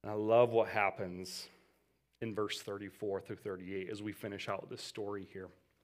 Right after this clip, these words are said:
And the eunuch said to Philip, "About whom, I ask you, does the prophet say this? About himself or about someone else?" Then Philip opened his mouth, and beginning with the scripture, he told them the good news about Jesus.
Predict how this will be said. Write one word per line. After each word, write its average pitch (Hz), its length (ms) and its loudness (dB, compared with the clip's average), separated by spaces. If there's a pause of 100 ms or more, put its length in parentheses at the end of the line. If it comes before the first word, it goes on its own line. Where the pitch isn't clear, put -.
(920)
And 147 100 2
the 143 60 10
eunuch 180 380 8
said 156 220 6
to 143 60 8
Philip, 135 520 8 (280)
"About 160 580 8
whom, 208 360 6
I 151 200 8
ask 190 460 4
you, 151 120 2
does 131 180 4
the 123 100 -6
prophet 170 520 2
say 190 300 4
this? - 440 -4 (500)
About 160 300 10
himself 165 680 2
or 165 180 10
about 151 280 8
someone 139 320 2
else?" - 460 0 (920)
Then 165 140 10
Philip 202 360 10
opened 233 360 10
his 175 120 6
mouth, 196 460 8
and 170 160 4
beginning 190 560 6
with 220 160 4
the 185 80 4
scripture, - 500 6
he 156 200 4
told 202 340 10
them 214 180 6
the 190 60 6
good 180 340 10
news 170 360 4
about 151 260 8
Jesus. 156 720 -2